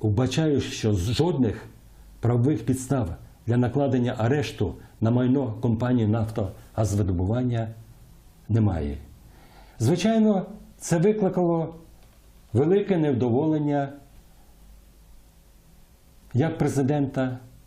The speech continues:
так і пана Філатова, який опікувався інтересами президента України.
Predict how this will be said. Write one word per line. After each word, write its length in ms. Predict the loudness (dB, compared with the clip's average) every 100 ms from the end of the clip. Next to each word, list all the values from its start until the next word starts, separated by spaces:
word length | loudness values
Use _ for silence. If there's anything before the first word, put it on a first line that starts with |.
| -20 -20 -20 -20 -6
так 240 | -4 -2 -2
і 80 | -2
пана 420 | 0 0 -2 -4 -10 -2
Філатова, 720 | 0 2 0 0 0 -2 -4 -14 -20 -20 -4
який 300 | -2 0 0
опікувався 920 | 0 -2 0 -2 0 0 -2 -2 -2 -4 -10 -4
інтересами 800 | -2 0 0 0 0 0 0 0 -4 -12 -20 -4
президента 580 | 0 2 2 2 0 -2
України. 600 | -4 0 0 0 -4